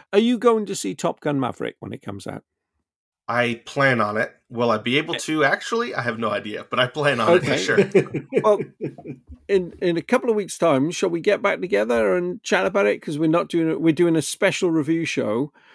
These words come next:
Speaker 1: uh, and we won't be reviewing new features that month. So, uh, it'd be worth chatting about Top Gun Maverick with you once you've seen it.
Speaker 2: Sure.
Speaker 3: Great.
Speaker 2: Yeah, I'm,
Speaker 1: Excellent.
Speaker 2: I'm really looking forward to it 'cause I love the director.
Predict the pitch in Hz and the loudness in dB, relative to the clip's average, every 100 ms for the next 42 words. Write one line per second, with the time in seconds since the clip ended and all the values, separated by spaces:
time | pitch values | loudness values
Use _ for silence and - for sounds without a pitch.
0 | - _ - 131 131 - - 139 135 139 | -20 _ -2 0 2 -2 -2 2 4 4
1 | 151 151 143 139 117 131 131 127 131 - | 4 4 4 4 4 2 4 4 2 2
2 | 139 - 127 98 120 - 107 117 - _ | -2 -2 -6 -4 -8 -6 -8 -10 -12 _
3 | _ _ - 135 123 120 120 127 - 156 | _ _ -2 0 2 0 -2 -4 -4 -8
4 | 185 170 196 165 - - - _ _ - | -6 0 0 0 -6 -18 -18 _ _ -4
5 | 180 175 170 110 104 - 117 - 110 113 | -2 -2 -2 -2 -2 -4 -6 -4 -4 -2
6 | 117 135 165 165 226 208 147 - 139 180 | -2 -4 -4 -2 -4 -4 -10 -6 -4 -2
7 | 240 - _ _ _ _ _ _ _ _ | -4 -6 _ _ _ _ _ _ _ _
8 | - - 180 160 170 196 - - _ _ | -8 0 0 4 4 2 -4 -20 _ _
9 | _ _ _ _ _ _ _ - - 120 | _ _ _ _ _ _ _ -4 2 4
10 | 127 120 - 143 143 196 196 151 139 120 | 4 4 0 0 2 4 4 2 -2 -4
11 | 156 135 117 110 95 - 117 117 110 107 | 0 0 0 -2 -4 -4 0 0 0 -4
12 | 104 98 - 85 | -4 -4 -6 -8